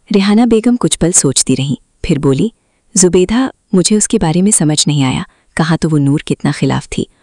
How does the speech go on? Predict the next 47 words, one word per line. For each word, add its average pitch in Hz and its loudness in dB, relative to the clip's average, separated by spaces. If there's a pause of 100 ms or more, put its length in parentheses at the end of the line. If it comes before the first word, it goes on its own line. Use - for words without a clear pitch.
(180)
और 170 2
अब 147 0
आज 147 0
नूर 139 0
का - -4
इतना 143 -2
ख्याल 139 0
किया, 139 -2 (280)
तुम्हें 202 2
और 220 2
अरमान 151 0
को 196 -2
नूर 143 2
को - -2
बाहर 151 -4
खाना 131 0
खिलाने 135 0
भेजा।" 131 -4 (320)
सादिया, 180 0
जो 208 0
अब 156 0 (100)
तक 180 -2
चुपचाप - -2
सब - -2
सुन 170 0
रही 151 -2 (100)
थी, - -2 (300)
ध्यान 175 0
से 190 0
उनकी 143 -2
बातों 135 0
को 196 -2
समझ 139 0
रही 143 -2
थी। - -10 (380)
"उसी 240 2
दिन 269 2
रेहान 170 2
भाई 180 0
ने 196 4
सबके 160 -2
सामने 147 2
मॉम 143 2
का 147 -4
हाथ 143 -2
पकड़ा 135 -4
था, - -6